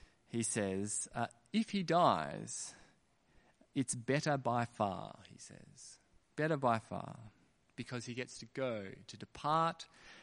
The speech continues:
and be with Christ, he says. Now, that's not a death wish. Uh, it's not that he kind of has this desire to, to go out and die,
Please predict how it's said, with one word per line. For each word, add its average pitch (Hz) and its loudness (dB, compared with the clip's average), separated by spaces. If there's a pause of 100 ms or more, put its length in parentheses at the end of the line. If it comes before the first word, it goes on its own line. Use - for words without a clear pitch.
(100)
and 107 0
be 131 4
with 120 0
Christ, 90 -8
he 104 -8
says. - -18 (1900)
Now, 127 8
that's 147 4
not 139 6
a 147 -2
death 143 6
wish. 180 6 (480)
Uh, 104 -6 (300)
it's - -10
not 151 2
that 151 0
he 139 4 (520)
kind 123 4
of 107 -6 (640)
has 143 0
this 139 -2 (160)
desire 143 8
to, 139 -4 (100)
to 139 -2
go 147 6
out 147 8
and 135 6
die, 160 8